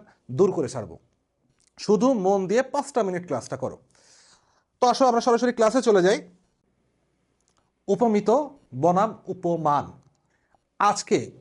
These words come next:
উপমিত আর উপমানের মধ্যে ডিফারেন্সিয়েট করার জন্য একটা না, অনেকগুলো উপায় শিখিয়ে দিব।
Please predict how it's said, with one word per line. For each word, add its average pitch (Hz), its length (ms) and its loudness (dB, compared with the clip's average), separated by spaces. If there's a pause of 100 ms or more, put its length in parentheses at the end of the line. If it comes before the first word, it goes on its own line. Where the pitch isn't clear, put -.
(100)
উপমিত 202 460 0
আর 160 320 2
উপমানের 214 520 2
মধ্যে 127 380 -2 (420)
ডিফারেন্সিয়েট 247 580 0
করার 196 260 2
জন্য 143 400 -4 (240)
একটা 214 340 2
না, 104 360 -6 (140)
অনেকগুলো 220 480 4
উপায় 175 180 2
শিখিয়ে 151 280 -4
দিব। 85 260 -8